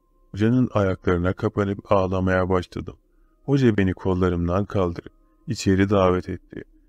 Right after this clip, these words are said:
İçeriye girdiğim an resmen ferahlamıştım. Sanki üzerimdeki tonlarca ağırlıktaki yük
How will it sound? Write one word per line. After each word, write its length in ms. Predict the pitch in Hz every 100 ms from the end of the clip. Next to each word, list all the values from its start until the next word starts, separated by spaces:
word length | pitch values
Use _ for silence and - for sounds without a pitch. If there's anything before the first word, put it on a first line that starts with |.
| _ -
İçeriye 480 | 139 - 104 98 92
girdiğim 540 | 98 92 87 101 98
an 160 | 85 82 _ _ _
resmen 380 | 110 113 - 101
ferahlamıştım. 920 | 95 95 92 87 90 90 87 - - - _ _ _ _
Sanki 460 | - 98 127 - -
üzerimdeki 640 | 110 95 90 87 98 120
tonlarca 580 | 101 95 90 92 98 120
ağırlıktaki 680 | - 104 95 92 - 104 -
yük 280 | 98 92 87